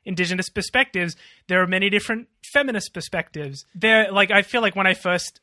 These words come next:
started out trying, being like, "Oh, okay, I'm realizing that I ha-, that I hold a whole lot of, like, unconscious, uh, bigotry, and I need to consciously work to undo that. I'm going to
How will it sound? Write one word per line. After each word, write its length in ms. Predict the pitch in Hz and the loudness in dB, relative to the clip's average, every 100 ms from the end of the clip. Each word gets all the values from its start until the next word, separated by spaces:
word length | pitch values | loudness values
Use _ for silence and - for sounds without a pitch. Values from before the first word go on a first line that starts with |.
| - | -10
started 720 | - - - 202 190 196 165 | -8 -8 -6 0 2 2 0
out 440 | 180 185 170 - - _ - _ | 2 4 2 0 -16 _ -20 _
trying, 380 | - 196 185 190 | -2 2 4 2
being 220 | 180 190 190 | 0 2 2
like, 160 | 180 - | 2 6
"Oh, 200 | 254 254 | 6 6
okay, 300 | 190 165 170 | 2 0 2
I'm 200 | 180 185 | 0 0
realizing 480 | 202 196 175 175 | -2 0 -2 -2
that 120 | 165 160 | -4 -4
I 60 | |
ha-, 240 | 160 170 170 | -4 -6 -6
that 160 | 160 | -4
I 100 | 156 | -4
hold 220 | 165 175 156 | -2 -4 -4
a 60 | |
whole 380 | - - 208 196 | -4 -2 -2 0
lot 160 | 185 165 | -2 -2
of, 120 | 156 | -2
like, 300 | 151 151 - _ - _ _ _ _ - | -4 -4 -12 _ -20 _ _ _ _ -2
unconscious, 720 | 190 185 - 170 - 170 151 - - - | -2 -2 -4 -4 -4 -4 -4 -6 -10 -8
uh, 460 | 170 156 151 147 160 | -2 0 0 0 -4
bigotry, 800 | 180 170 175 185 - 180 180 208 | -6 -6 -4 -4 -4 -4 -4 -4
and 160 | 175 160 | -6 -4
I 60 | 165 | -4
need 240 | 170 175 | -6 -8
to 220 | - 165 160 | -6 -8 -8
consciously 460 | - 208 185 175 170 | -8 -8 -6 -10 -8
work 240 | 165 160 175 | -4 -4 -4
to 100 | 156 | -10
undo 280 | 151 165 | -8 -4
that. 180 | 160 151 | -4 -4
I'm 180 | 160 156 | -8 -10
going 220 | 147 147 143 | -12 -12 -12
to 220 | 160 | -12